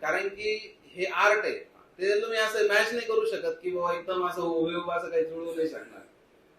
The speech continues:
पण मी माझ्या परीने जेवढं जास्तीत जास्त बेस्ट देता येईल तेवढं माझे मी प्रयत्न केलेले आहेत त्यामध्ये.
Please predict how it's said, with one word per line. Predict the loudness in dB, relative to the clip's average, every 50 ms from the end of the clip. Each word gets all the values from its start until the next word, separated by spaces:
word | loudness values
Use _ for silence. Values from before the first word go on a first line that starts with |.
| _ _ _
पण | -2 -2 -2 -2
मी | -2 -2 0 0 0
माझ्या | 2 2 2 2 2
परीने | 2 2 2 2 2 -2 -4 -8
जेवढं | -8 -4 2 4 4 6 6 4 4
जास्तीत | 2 0 0 -2 -6 -8 -8
जास्त | -6 -6 -6 -8 -10
बेस्ट | -4 2 4 4 4 4
देता | 6 6 6 6 6 2
येईल | 0 -2 -4 -4
तेवढं | -2 0 0 2 2
माझे | 2 0 0 -2 -4 -4
मी | -4 -6 -8 -10 -12
प्रयत्न | -12 -12 -10 -10 -10 -8 -10 -12
केलेले | -10 -8 -8 -6 -4 -2 -2
आहेत | 0 0 0 0 -2
त्यामध्ये. | -6 -8 -10 -12 -14 -12 -12 -14 -14 -16 _